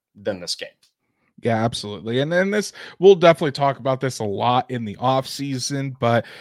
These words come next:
Speaker 2: you're, this game, I think, brought a lot of, a lot of what the Colts need to work on in the offseason. Uh, I thought it brought a lot of that to light. You're talking about, uh, uh,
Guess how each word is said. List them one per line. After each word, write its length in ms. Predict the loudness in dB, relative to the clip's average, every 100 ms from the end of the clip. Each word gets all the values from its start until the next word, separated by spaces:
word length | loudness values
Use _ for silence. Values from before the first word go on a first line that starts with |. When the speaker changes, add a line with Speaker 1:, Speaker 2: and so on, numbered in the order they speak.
| -20 _
Speaker 2:
you're, 380 | 2 6 6 6
this 240 | 0 2
game, 260 | 2 2 0
I 140 | -2
think, 240 | -2 -8
brought 280 | -2 -2 0
a 60 | -4
lot 400 | -2 0 2 2
of, 340 | 2 0 -2 -6
a 80 |
lot 340 | -4 2 2 2
of 160 | 0
what 220 | -2 -2 -4
the 80 |
Colts 360 | -8 -6 -8 -10
need 120 | -12
to 80 | -10
work 320 | -6 -6 -4
on 180 | -2 -2
in 100 | -2
the 120 | -4
offseason. 800 | -2 -4 -4 -6 -6 -4 -4 -6 -10 _ -8
Uh, 140 | -2
I 100 | 0
thought 260 | 2 2 2
it 100 | -2
brought 180 | -4 -4
a 60 |
lot 260 | -2 0 0
of 80 | 0
that 220 | -4 -4
to 100 | -12
light. 340 | -12 -12 -12
You're 120 | -16 -8
talking 400 | -6 -6 -6 -6
about, 380 | -2 0 -2 -4 -18 -12 -4
uh, 20 |
uh, 400 | -2 0 0